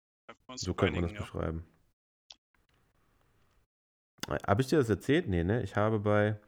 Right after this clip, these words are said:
Speaker 2: na, jetzt sind wir eh schon komplett weg. Also die letzte Viertelstunde hört uns bestimmt eh keiner mehr zu.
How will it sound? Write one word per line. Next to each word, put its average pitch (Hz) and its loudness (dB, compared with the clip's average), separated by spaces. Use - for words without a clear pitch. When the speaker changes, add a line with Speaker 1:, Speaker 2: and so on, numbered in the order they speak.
Speaker 2:
na, 82 0
jetzt 87 0
sind 117 4
wir 92 8
eh 104 4
schon 95 0
komplett 87 2
weg. 98 2
Also 87 0
die 82 -2
letzte 98 0
Viertelstunde 92 0
hört 92 4
uns 90 -4
bestimmt 90 -4
eh 95 0
keiner 85 2
mehr 87 0
zu. - 2